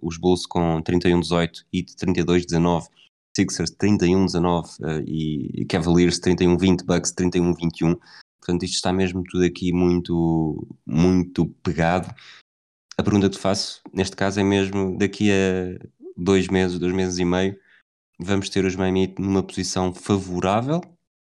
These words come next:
ou a confusão vai manter-se tanto que é, acaba por ser um tiro no escuro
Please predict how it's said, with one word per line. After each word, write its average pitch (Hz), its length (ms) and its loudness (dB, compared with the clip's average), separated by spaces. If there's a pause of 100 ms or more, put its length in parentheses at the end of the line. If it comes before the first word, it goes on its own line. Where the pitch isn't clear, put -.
(220)
ou 92 840 -2 (360)
a 90 60 2
confusão 92 760 0
vai 92 300 -2
manter-se 92 560 0
tanto 98 420 -2 (120)
que - 140 -4
é, 90 280 0
acaba 90 260 -2
por - 100 -10
ser 90 180 -6
um 87 80 -2
tiro 85 240 -2
no 85 80 0
escuro 82 420 -4